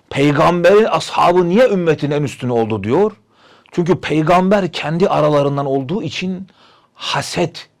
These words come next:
ahlak, yani kıskançlık ahlakı onlara hücum etti. Onlar o ahlakı attılar üzerlerinden, peygambere tabi oldular. Hasedin mahkumu olmadılar, kıskanmadılar diyor. İman ederekten.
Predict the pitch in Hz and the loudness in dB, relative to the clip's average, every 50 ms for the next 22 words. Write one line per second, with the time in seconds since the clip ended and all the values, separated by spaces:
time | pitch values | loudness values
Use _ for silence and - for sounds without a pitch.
0 | _ _ _ _ _ _ _ _ - 120 101 - 104 101 92 90 95 - - 117 | _ _ _ _ _ _ _ _ -4 -4 -4 -4 -6 -6 -6 -8 -8 -4 -4 -2
1 | 123 120 - - - - - - - 127 123 - - - 127 - - - - _ | -2 -2 -6 -8 -10 -10 -10 -10 -10 -8 -10 -10 -12 -14 -16 -18 -20 -20 -20 _
2 | _ _ _ _ _ _ _ - 135 123 107 - 117 120 110 107 101 98 - - | _ _ _ _ _ _ _ -2 -2 -2 -2 -2 -2 -2 -2 -2 -2 -4 -6 -4
3 | 196 196 214 - _ - - _ _ _ - 151 160 160 156 151 147 160 170 135 | -4 -4 -6 -8 _ -20 -20 _ _ _ -2 0 2 2 2 4 4 2 2 2
4 | 127 147 139 113 175 185 160 143 - - _ - - - 156 160 180 180 202 214 | 0 0 0 2 4 4 4 2 0 -4 _ -12 -4 0 0 2 2 4 4 4
5 | 220 220 208 190 190 180 180 151 - - 175 175 170 160 - - - - - - | 4 4 4 2 2 2 2 2 4 4 4 4 4 4 4 2 2 2 0 -2
6 | - 165 175 180 190 180 160 135 175 156 156 156 156 156 151 156 156 190 226 247 | 0 2 4 4 4 4 2 4 4 4 4 4 2 2 2 2 2 2 2 2
7 | 247 233 214 202 - _ _ _ _ - - 135 135 127 139 135 131 131 139 151 | 0 -2 -6 -8 -14 _ _ _ _ -10 -8 -4 0 0 0 2 2 2 0 0
8 | 147 - 135 127 135 135 147 156 147 127 117 117 117 143 175 196 - - - _ | 0 0 0 0 0 2 2 2 0 0 -2 -2 -2 0 0 0 -2 -4 -8 _
9 | _ _ _ _ _ - - - 123 131 - - - 139 139 131 147 185 190 180 | _ _ _ _ _ -14 -10 -8 -8 -8 -8 -6 -4 -4 -4 -2 -2 0 0 0
10 | 165 160 143 123 - - - 165 156 151 165 170 180 175 156 135 113 117 110 101 | 0 0 0 -2 -4 -6 -6 -4 0 4 4 4 4 4 2 0 0 0 -4 -6
11 | - - - - - 180 202 196 170 151 139 131 117 107 104 101 92 - _ - | -6 -8 -6 -2 0 2 2 2 2 0 -2 -4 -4 -6 -6 -8 -14 -10 _ 0
12 | 131 139 147 151 151 151 147 135 127 131 123 113 104 - - 95 | 2 4 4 4 4 4 4 2 2 2 0 0 -2 -6 -12 -16